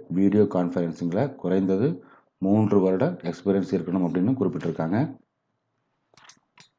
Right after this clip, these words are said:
அடுத்தது களப்பணியார் வே-, வேலைக்கு வந்து ஒரு காலியிடம் அறிவிச்சிருக்காங்க. இதுக்கு மாத ஊதியம் வந்து பதினைந்தாயிரம் தரப்படும் அப்படின்னு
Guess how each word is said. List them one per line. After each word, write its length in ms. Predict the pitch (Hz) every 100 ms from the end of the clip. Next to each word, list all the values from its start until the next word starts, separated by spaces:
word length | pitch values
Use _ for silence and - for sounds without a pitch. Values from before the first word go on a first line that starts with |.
| _ -
அடுத்தது 760 | 98 110 123 110 107 123 - - -
களப்பணியார் 600 | 101 104 101 101 98 92
வே-, 260 | 92 90
வேலைக்கு 280 | 92 92 85
வந்து 240 | 95 104
ஒரு 200 | 90 92
காலியிடம் 460 | 101 90 90 90 92
அறிவிச்சிருக்காங்க. 720 | 85 82 80 82 90 135 165 _ _ _
இதுக்கு 280 | - 101 110
மாத 320 | 104 98 95
ஊதியம் 260 | 98 92 90
வந்து 180 | 90 -
பதினைந்தாயிரம் 880 | - 85 90 90 85 85 95 160 - _ _ _
தரப்படும் 500 | 85 87 92 92 95
அப்படின்னு 520 | 82 90 110 90 -